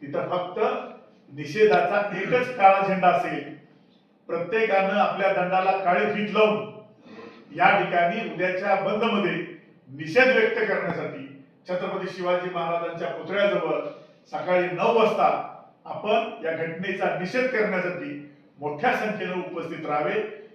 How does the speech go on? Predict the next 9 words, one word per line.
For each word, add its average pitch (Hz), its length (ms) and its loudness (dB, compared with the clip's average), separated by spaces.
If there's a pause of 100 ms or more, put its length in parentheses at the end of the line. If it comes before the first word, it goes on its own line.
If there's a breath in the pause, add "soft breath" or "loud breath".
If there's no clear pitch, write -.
(100)
अशा - 240 -8
पद्धतीची 151 580 -6
विनंती 185 500 -2 (640)
खानापूर 190 420 4
तालुक्यातील 156 560 -2
विटा 135 240 -2
शहरातील - 520 -2
सर्व 196 460 0
नागरिकांना, 160 640 4